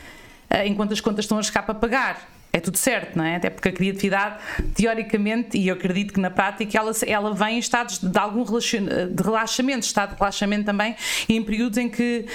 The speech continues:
mais sabáticos, em que estamos mais connosco, mais sozinhos, em que mais nos aproximamos. Mas considera que há uma, há uma esperança numa geração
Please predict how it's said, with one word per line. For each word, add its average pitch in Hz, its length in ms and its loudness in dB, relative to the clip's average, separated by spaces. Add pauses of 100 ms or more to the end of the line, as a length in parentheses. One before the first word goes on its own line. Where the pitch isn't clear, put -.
(180)
mais 233 220 2
sabáticos, 226 680 0
em 202 80 2
que 202 40 -2
estamos 202 220 0
mais 214 240 0
connosco, 208 580 0
mais 202 180 2
sozinhos, 202 460 0
em 196 100 0
que 190 60 -4
mais 196 160 2
nos 202 100 0
aproximamos. 180 600 0 (460)
Mas 208 120 2
considera 247 460 0
que 247 140 2
há 233 80 2
uma, 214 460 0 (300)
há 214 140 4
uma 240 160 0
esperança 247 720 0
numa 220 240 2
geração 208 920 0